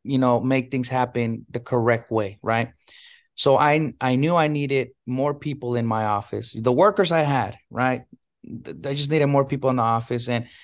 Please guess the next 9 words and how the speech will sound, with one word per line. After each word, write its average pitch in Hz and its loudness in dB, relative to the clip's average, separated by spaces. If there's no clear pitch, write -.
I 139 2
will, 143 2
sometimes 143 -2
I 143 0
wouldn't 131 0
sleep 165 -6
that 117 -2
good. 117 -2
I'm, 113 -4